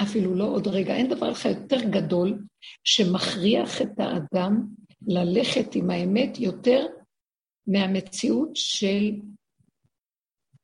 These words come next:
ההרגש, המידות, החוש והבשר ודם. הוא הכי יודע, אין לו כוח יותר. לא יכול לסבול את העולם והשקרים שלו. הוא רואה את הבלבולים, את ה-,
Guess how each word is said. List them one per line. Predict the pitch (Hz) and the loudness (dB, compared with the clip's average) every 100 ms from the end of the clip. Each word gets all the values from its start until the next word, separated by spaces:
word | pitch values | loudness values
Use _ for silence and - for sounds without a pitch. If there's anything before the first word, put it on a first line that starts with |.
| _ - | _ -10
ההרגש, | 180 185 170 160 214 220 - - - - | -4 -2 -2 -2 -2 -2 -6 -8 -12 -8
המידות, | 185 175 165 - 208 214 - - _ _ _ - | -6 -4 -6 -2 -2 -2 -8 -20 _ _ _ -12
החוש | - - 220 254 - - - | -10 -4 -2 0 -2 -6 -4
והבשר | 190 156 175 - 160 160 | -4 -2 -8 -8 -8 -8
ודם. | 160 170 170 - - | -8 -10 -12 -18 -10
הוא | 269 | -8
הכי | - - | 0 2
יודע, | 330 165 185 - - - _ _ | 2 0 -4 -4 -12 -20 _ _
אין | 220 | -2
לו | 220 | 0
כוח | - - - | -6 -8 -10
יותר. | - - 165 202 _ _ _ - - - | -12 -10 -12 -14 _ _ _ -20 -14 2
לא | 214 262 | 6 6
יכול | 302 - 285 294 | 4 0 0 0
לסבול | - - 190 - 247 254 | -2 -6 -4 2 2 2
את | 247 226 | -2 -2
העולם | 202 196 196 208 208 | 0 0 0 0 -2
והשקרים | 196 180 - - - 196 | -4 -4 -4 -4 -4 -4
שלו. | 202 180 165 - _ - - _ | -4 -6 -6 -12 _ -20 -20 _
הוא | 214 208 | 2 4
רואה | 214 240 269 254 | 4 6 4 4
את | - 196 | -2 -6
הבלבולים, | 160 196 190 160 190 185 190 185 208 - 554 - | -4 -2 -2 -2 -4 -4 -4 -4 -6 -10 -12 -10
את | 202 202 202 | -10 -8 -6
ה-, | 185 180 | -6 -6